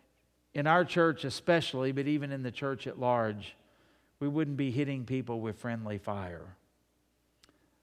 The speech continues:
Father, may we stand, serve our King, rally around the banner of the cross, have mercy and compassion upon the poor and upon the suffering.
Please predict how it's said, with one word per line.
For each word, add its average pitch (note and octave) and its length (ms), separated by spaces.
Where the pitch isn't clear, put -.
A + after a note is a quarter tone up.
Father, C#3 300
may B2+ 160
we A2+ 140
stand, D#3+ 640
serve D3+ 360
our A#2 140
King, F3+ 600
rally E3+ 460
around D3+ 340
the C3+ 80
banner C#3 420
of A#2+ 80
the A2+ 60
cross, F3+ 760
have C#3 200
mercy E3 580
and C3+ 180
compassion E3 640
upon B2+ 280
the C3 60
poor F#3+ 480
and D#3 100
upon A#2+ 280
the G#2 100
suffering. F#3 800